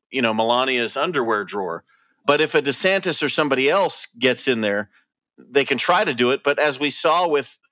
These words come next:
Trump's first term, you know, these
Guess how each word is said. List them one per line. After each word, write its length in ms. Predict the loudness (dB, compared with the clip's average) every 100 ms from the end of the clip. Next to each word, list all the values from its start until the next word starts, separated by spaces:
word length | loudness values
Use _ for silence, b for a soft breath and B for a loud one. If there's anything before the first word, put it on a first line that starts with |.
| _ -8
Trump's 360 | 0 0 0
first 600 | 0 0 0 -4 -10 -16 -2
term, 440 | 0 2 0 -2 _ _ _ _ _ _ _
you 100 | 0
know, 120 | 0
these 360 | 2 -2 -4